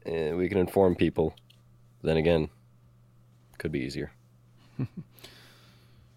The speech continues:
Speaker 2: Race said, "Should G T five, should the G T five hundred class cars be allowed to compete against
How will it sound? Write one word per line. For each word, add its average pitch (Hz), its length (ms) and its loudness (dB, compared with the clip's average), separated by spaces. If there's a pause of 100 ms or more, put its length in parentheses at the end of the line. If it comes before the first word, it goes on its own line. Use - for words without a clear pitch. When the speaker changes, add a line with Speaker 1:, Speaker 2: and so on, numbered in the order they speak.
(2250)
Speaker 2:
Race 156 200 -2
said, 160 340 2
"Should 139 240 -4
G 139 160 -2
T 139 300 -2
five, 135 520 -6
should 143 220 -4
the 135 80 -2
G 127 160 -2
T 120 180 -2
five 117 360 -2
hundred 117 280 -4
class 117 420 -2
cars 113 360 -4
be 113 100 -6
allowed 113 280 -2
to 117 40 -6
compete 113 460 -4
against 117 340 -6